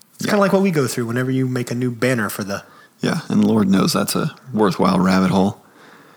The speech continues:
Speaker 2: Series, Series B showdown, Mark.
Speaker 1: I'm
Speaker 2: Moving
Speaker 1: ready.
Speaker 2: on.
Speaker 1: I'm ready. Timestamp it for the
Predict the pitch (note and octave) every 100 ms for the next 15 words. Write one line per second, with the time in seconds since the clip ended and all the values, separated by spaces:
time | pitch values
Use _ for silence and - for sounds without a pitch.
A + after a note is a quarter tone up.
0 | _ _ - - B2+ G#2 - - D#3+ D#3+
1 | B2 C#3 A#2+ C3 G#2+ F#2+ F2+ F2+ F#2 -
2 | - - G#2+ G#2 G2 F#2 F2+ D#3 C3 C3+
3 | C#3+ C#3 G#2+ - - - - - D#3 E3
4 | - E3 E3 E3 C#3 A2